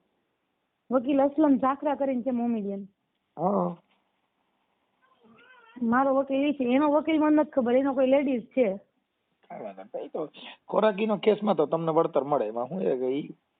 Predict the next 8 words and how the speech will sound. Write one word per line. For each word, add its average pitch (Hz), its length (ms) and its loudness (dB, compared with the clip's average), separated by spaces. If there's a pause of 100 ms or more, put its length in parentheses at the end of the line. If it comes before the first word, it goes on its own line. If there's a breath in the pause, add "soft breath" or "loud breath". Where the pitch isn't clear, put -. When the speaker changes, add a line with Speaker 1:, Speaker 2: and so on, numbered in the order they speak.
(200)
Speaker 2:
ભારતીય 143 300 -2
બંધારણ 139 340 0
મુજબ 151 280 -2
તમને 151 320 -4
ખોરાકીના 139 640 -2
કેસમાં 135 480 -4
નામદાર 131 380 2
અદાલત 127 340 0